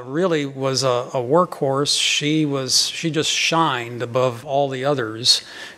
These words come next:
in terms of her enthusiasm and her dedication to the program, and I'm very pleased to see that she's now risen to the role of co-director and helping Corey with this effort. As it grows,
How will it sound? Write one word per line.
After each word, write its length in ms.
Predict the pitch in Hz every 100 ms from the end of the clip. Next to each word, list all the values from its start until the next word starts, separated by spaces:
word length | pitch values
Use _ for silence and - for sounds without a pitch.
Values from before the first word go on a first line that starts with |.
| -
in 140 | 127
terms 340 | - 139 139
of 120 | 120 104
her 200 | 165 170
enthusiasm 1080 | 127 110 131 117 123 110 104 110 123 127 - - - - -
and 100 | 135
her 160 | 113 165
dedication 680 | 147 135 127 - 120 110 113
to 40 |
the 80 | 110
program, 580 | - 123 113 110 117 117
and 120 | 117
I'm 160 | 120 113
very 240 | 131 127
pleased 420 | - 151 139 123
to 100 | -
see 280 | 104 - 127
that 180 | 117 110
she's 260 | - 131
now 300 | 110 120 127
risen 720 | 120 107 113 127 131 123 117 110
to 160 | -
the 100 | 113
role 340 | 107 120 131 120
of 160 | 101
co-director 800 | - 160 156 113 110 110 117 110 110 - - - - -
and 140 | 110
helping 380 | 104 127 127 113
Corey 380 | - 139 135 110
with 160 | 101
this 260 | 104 101 -
effort. 460 | 254 113 127 101 -
As 200 | - 123
it 140 | 131 127
grows, 720 | 135 160 165 139 131 117 -